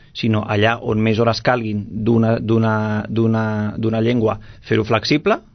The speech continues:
i que s'im-, que implantar un, un, un sistema que afavoreixi aquelles llengües que el, que el, que els, que els, que els estudiants anessin, per dir-ho així, més fluixos, però, però no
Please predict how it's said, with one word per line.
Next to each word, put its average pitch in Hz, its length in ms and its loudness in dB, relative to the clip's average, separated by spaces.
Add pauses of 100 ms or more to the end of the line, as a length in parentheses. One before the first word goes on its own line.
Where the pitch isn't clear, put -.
(320)
i 107 100 -4
que 107 120 -6
s'im-, 104 400 -6
que 101 160 -2 (360)
implantar 101 500 -2 (100)
un, 113 280 2
un, 113 280 2 (200)
un 110 320 -2
sistema 110 420 -2
que 120 100 0
afavoreixi 110 580 0 (440)
aquelles 113 380 2
llengües 110 460 2 (600)
que - 100 -2
el, 98 240 -4
que 110 100 -6
el, 95 220 -6 (720)
que 110 80 -4
els, 101 260 -4
que 107 140 -4
els, 101 200 -2
que 110 60 -4
els 104 140 -2
estudiants 113 320 0
anessin, 107 400 0
per 110 140 0
dir-ho 107 100 2
així, 110 160 -2
més 107 160 -2
fluixos, 139 400 0 (800)
però, 107 240 -2
però 101 160 -2
no 107 460 -2